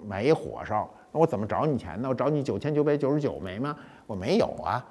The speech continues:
所以很不方便。它不像今天我们的货币啊，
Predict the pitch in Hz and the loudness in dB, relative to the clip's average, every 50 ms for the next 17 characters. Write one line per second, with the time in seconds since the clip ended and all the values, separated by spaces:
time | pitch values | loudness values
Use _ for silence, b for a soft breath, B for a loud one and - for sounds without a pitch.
0 | b b b b b b - - 240 392 302 - - - - - - 123 92 87 | b b b b b b 8 8 10 10 8 4 -2 -8 -4 -2 0 0 0 0
1 | 92 95 92 175 220 156 120 - 170 180 214 226 247 247 208 - - - - B | -2 0 2 4 4 4 2 2 2 2 4 4 4 4 2 0 -2 -6 -14 B
2 | B B B B B - 196 254 294 285 311 156 135 120 - 185 208 226 175 175 | B B B B B 2 2 4 4 4 4 2 0 0 2 4 4 4 4 4
3 | 180 113 101 85 87 101 117 139 131 - - 151 131 143 190 190 135 - - - | 2 0 -4 -4 -2 0 2 2 2 4 4 4 4 6 4 2 2 0 -4 -8
4 | 92 95 90 85 | -10 -10 -10 -10